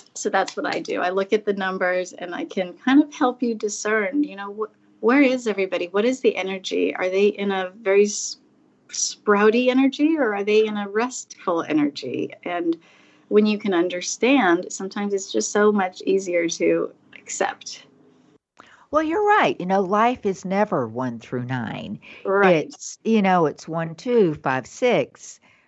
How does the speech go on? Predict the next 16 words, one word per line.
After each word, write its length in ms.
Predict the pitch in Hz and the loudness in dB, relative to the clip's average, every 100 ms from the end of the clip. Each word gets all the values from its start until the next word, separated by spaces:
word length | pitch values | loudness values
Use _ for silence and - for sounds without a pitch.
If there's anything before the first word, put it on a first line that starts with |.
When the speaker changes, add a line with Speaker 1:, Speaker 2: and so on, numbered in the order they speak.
| _ | _
Speaker 2:
um, 580 | - 139 131 135 120 120 - | -10 -8 -6 -8 -10 -12 -4
all 180 | 202 240 | 2 2
kinds 480 | 240 208 208 254 214 | 0 -6 -4 -4 -4
of 160 | 170 143 - | -4 -4 -14
crazy 680 | - - 175 175 170 180 160 | -12 -2 0 2 0 -2 -2
dynamics. 920 | 156 143 135 139 139 120 - - - - - - - - | -4 -4 -2 -2 -2 -2 -6 -10 -16 -18 -20 -20 -4 4
And 120 | 214 | 4
I 120 | 180 | 4
think 300 | - 240 - | 2 0 2
that 160 | 190 135 | 0 -2
Speaker 1:
Definitely. 40 | |
Speaker 2:
when 160 | 196 170 | -6 -4
that, 180 | 175 - _ | -6 -6 _
when 200 | 175 180 | -8 -2
that 180 | 165 147 | -2 -2
happens, 880 | - 226 311 349 165 135 156 151 | -4 -2 -2 0 -2 -2 -6 -8